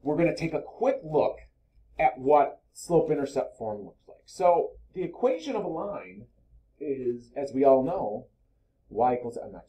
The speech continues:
plus b. Okay, so we're gonna put that in there. We're gonna identify our slope. Our slope is always our m, and our m,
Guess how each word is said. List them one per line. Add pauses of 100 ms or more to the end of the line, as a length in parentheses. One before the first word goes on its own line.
plus
b. (1200)
Okay, (600)
so
we're
gonna
put
that
in
there. (400)
We're
gonna
identify
our
slope. (280)
Our
slope
is
always
our
m, (680)
and
our
m,